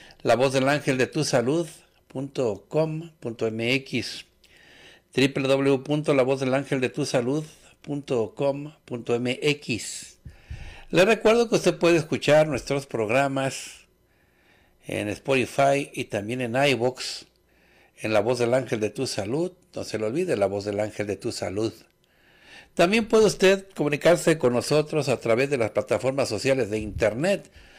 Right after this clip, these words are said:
Puede comunicarse a través de X, antes Twitter, con arroba la voz guion bajo del ángel, arroba la voz guion bajo del ángel, o por Facebook con El Ángel de tu Salud México,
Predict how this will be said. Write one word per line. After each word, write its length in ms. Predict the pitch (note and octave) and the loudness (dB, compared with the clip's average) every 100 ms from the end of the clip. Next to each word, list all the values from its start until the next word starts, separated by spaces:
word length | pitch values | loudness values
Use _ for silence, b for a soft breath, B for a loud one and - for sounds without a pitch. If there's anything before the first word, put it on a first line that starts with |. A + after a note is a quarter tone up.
| B B - | B B 0
Puede 260 | B2 B2+ | 2 2
comunicarse 600 | - C#3 C3+ B2+ C#3+ C#3+ | -2 -4 -2 2 2 2
a 80 | C3+ | -2
través 340 | A#2 A#2 A#2+ | 0 0 0
de 180 | A#2+ B2 - | -2 -4 2
X, 720 | E3 F#3+ - - - - - _ _ _ _ _ _ _ b b b b b b b - | 2 0 -6 -12 -14 -16 -20 _ _ _ _ _ _ _ b b b b b b b -12
antes 320 | A#2+ - C3 | -8 -2 -2
Twitter, 500 | G3 G3+ G3+ G#3+ G#3 | 2 0 2 0 0
con 400 | - D3 D3+ D#3+ _ _ - | -2 0 0 -4 _ _ 0
arroba 520 | A#2 G#2+ A#2+ C3 B2 | 0 2 2 4 4
la 120 | A#2 | 4
voz 400 | A#2 C#3+ E3+ D#3 | 2 0 2 0
guion 280 | B2+ B2 A2 | -2 -2 2
bajo 220 | A2+ A#2+ | 2 2
del 200 | A#2 A#2 | 2 2
ángel, 500 | A#2+ A#2 - G#2 F#2 b b b b b | 0 -2 -4 -4 -4 b b b b b
arroba 380 | - A2 B2+ A#2 | -2 2 4 4
la 120 | G#2 | 2
voz 220 | A#2+ C3 | 0 -2
guion 140 | A#2+ A2+ | -2 -2
bajo 220 | A#2 C3 | -2 0
del 160 | D3 | 2
ángel, 400 | F3 E3+ G3 F#3+ B B B B | 0 0 -2 -2 B B B B
o 160 | - A2 | -4 0
por 220 | A#2 G2+ | 0 0
Facebook 560 | - D#3 D#3+ F3 G3+ - _ | 2 4 4 2 -4 -6 _
con 340 | - C3+ C#3+ D3 | 2 4 4 0
El 160 | A#2+ | 0
Ángel 220 | A2+ A2+ A2+ | 0 0 -2
de 80 | |
tu 140 | G#2 A#2+ | -2 -2
Salud 320 | - A2 A#2 | -2 -2 -4
México, 760 | G2+ C3 - B2 - A2+ F#2+ | -2 -4 -4 -8 -6 -6 -6